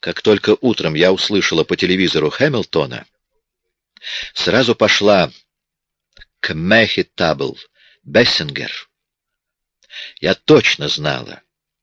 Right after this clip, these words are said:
если это дело кто и раскроет, так только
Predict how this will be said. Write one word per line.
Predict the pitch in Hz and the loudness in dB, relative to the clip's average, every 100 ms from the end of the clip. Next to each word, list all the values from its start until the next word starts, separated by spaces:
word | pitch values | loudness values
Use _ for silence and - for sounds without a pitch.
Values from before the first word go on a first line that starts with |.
| _ _ _ - | _ _ _ -18
если | - 92 - 104 | 0 0 2 2
это | 98 101 | 4 4
дело | 90 98 90 | 4 4 2
кто | - 90 | 2 2
и | |
раскроет, | 80 - - 139 151 76 - - _ _ _ _ _ _ | 2 -2 0 4 4 2 -6 -20 _ _ _ _ _ _
так | 82 - - | -8 -8 -2
только | 120 151 - 123 123 | 2 2 0 -6 -6